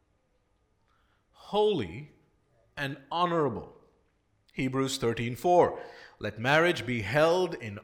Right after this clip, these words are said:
honor," that's in high esteem among all, "and let the marriage bed be undefiled or untainted."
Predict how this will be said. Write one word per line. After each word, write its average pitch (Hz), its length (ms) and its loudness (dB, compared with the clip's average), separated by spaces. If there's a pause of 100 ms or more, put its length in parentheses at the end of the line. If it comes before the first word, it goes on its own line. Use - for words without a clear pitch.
honor," 175 480 0
that's - 200 -18
in 95 100 -18
high 160 580 -2
esteem 151 680 -6
among 117 400 -6
all, 165 600 4 (520)
"and 214 120 -2
let 175 200 4
the 185 60 4
marriage 151 520 2
bed 139 260 4
be 151 300 0
undefiled 139 1120 4
or 107 240 -10
untainted." 127 880 -4